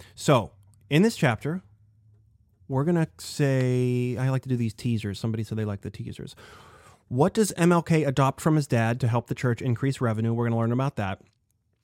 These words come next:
We're gonna learn, um, what character, this is one of my favorite things, that, uh, Branch writes about that offsets psychopaths a notch in human, in humanity's balance sheet.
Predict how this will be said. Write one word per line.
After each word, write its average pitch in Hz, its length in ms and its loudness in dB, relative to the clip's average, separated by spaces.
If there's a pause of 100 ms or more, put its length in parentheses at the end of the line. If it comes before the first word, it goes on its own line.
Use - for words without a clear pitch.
(240)
We're 123 140 2
gonna 120 200 2
learn, 117 420 2
um, 110 500 0 (400)
what 135 320 0
character, 151 560 -4
this 151 140 -2
is 147 80 -4
one 127 100 -2
of 113 40 0
my 107 80 -2
favorite 107 360 -4
things, 98 320 -10 (500)
that, 123 140 0 (140)
uh, 113 200 0
Branch 127 440 0
writes 127 280 -2
about 117 260 -2
that 113 200 -4
offsets 127 580 -2
psychopaths - 1000 -6 (380)
a 127 60 0
notch 117 340 0
in 120 100 -2
human, 110 520 -2 (180)
in 117 140 0
humanity's 113 480 0
balance 101 360 -6
sheet. 113 280 -8